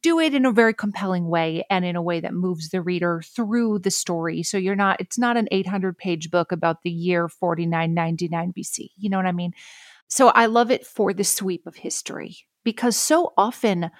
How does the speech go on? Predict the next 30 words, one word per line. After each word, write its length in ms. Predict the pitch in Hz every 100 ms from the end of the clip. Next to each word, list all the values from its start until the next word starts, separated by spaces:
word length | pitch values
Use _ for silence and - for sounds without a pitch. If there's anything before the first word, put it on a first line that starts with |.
| - - -
Americans' 920 | 214 196 196 202 226 233 233 226 208
understanding 640 | 196 185 175 - 190 185 175
of 120 | 156
Native 260 | 170 165 151
American 380 | 170 175 -
history 440 | 160 165 - 165 160
is 260 | - 175
relegated 720 | 170 170 214 233 202 196 185 -
to 140 | 190
specific 760 | - - 196 - 277 277 269 _ _
events. 680 | 156 160 139 - - - - _ _ _ _ _ -
It 120 | 202
is 200 | 202 175
this 520 | 170 165 185 214 -
thing, 680 | 185 - - - 277 175 160 - -
this 160 | 185
one 320 | 190 247 320
event 800 | 311 247 165 175 165 - - - _
that 220 | 180 185
occurred, 420 | 175 - - 139 - _ _ - - _
the 80 | 208
sweep 240 | - 285
of 80 | 220
Native 220 | 196 170
American 300 | 151 165 -
histories 460 | 151 156 - - - -
in 220 | 185 170
the 100 | 175
United 320 | 170 165 170
States 360 | - 180 -